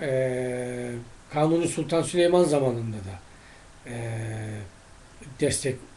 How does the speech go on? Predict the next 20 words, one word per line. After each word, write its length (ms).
e, 40
veriliyor. 540
Eğirdir'de 800
tekkenin 440
şeyhi 420
Burhanettin 480
Efendi'ye 640
Eğirdir 360
Gölü 300
içinde 420
bulunan 380
Nis 200
Adası'ndaki 880
gayrimüslimler, 760
orada 200
gayrimüslimler 720
bulunuyor. 380
Gayrim-, 340
o 80
zaman 340